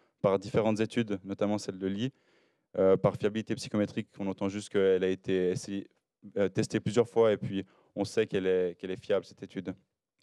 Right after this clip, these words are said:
Donc tout ça, ça m'amène à ma problématique première, qui était, euh,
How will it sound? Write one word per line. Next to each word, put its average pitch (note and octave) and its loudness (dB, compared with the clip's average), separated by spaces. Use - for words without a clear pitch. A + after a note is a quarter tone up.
Donc A2+ 2
tout C3 6
ça, C#3+ 4
ça B2 2
m'amène A#2 6
à A#2 4
ma A2 6
problématique A#2 4
première, B2 2
qui A#2 -4
était, G#2+ 0
euh, A2 6